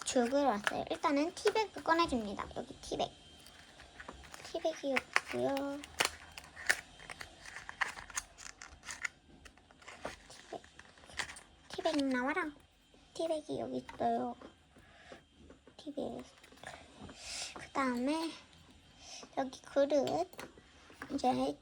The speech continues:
죽 팝이 남았습니다. 이제 죽을 한번 해보겠-, 죽을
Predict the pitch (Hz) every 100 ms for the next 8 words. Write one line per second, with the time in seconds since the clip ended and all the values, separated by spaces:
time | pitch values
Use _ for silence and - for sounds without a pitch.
0 | - - - 262 233 233 247 - - -
1 | 359 359 349 294 294 254 240 285 311 339
2 | 359 - - - - - - - - -
3 | - - - - - - 262 262 254 240
4 | 240 269 285 - - - 247 247 262 247
5 | 277 277 262 - - - - - 247 -
6 | 226 233